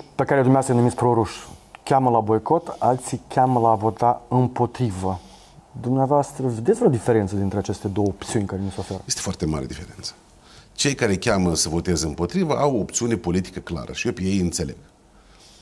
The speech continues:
Speaker 2: Așa cum eu voi vota pentru,
Speaker 1: Mhm.
Speaker 2: dumnealui sau altcineva are dreptul să voteze împotrivă.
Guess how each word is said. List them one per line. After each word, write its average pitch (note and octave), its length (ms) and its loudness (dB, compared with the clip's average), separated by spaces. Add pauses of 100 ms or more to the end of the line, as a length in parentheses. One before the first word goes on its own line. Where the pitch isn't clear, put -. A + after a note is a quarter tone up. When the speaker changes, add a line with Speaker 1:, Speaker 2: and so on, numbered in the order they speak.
(720)
Speaker 2:
Așa - 160 0
cum C3 200 2 (140)
eu C#3 120 6
voi G2 180 4
vota F2+ 300 2
pentru, F#3 640 -2 (140)
Speaker 1:
Mhm. G#2+ 380 -4
Speaker 2:
dumnealui A2+ 600 2
sau F2+ 240 -4
altcineva G2 500 0
are B2 280 0
dreptul F2+ 380 0
să - 100 -10
voteze E2 340 -6
împotrivă. D2+ 420 -8